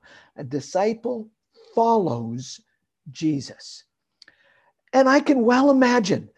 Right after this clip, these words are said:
Matthew recounting to Mark, "Here's what Jesus did."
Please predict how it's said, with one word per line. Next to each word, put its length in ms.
Matthew 880
recounting 1200
to 100
Mark, 440
"Here's 640
what 300
Jesus 640
did." 420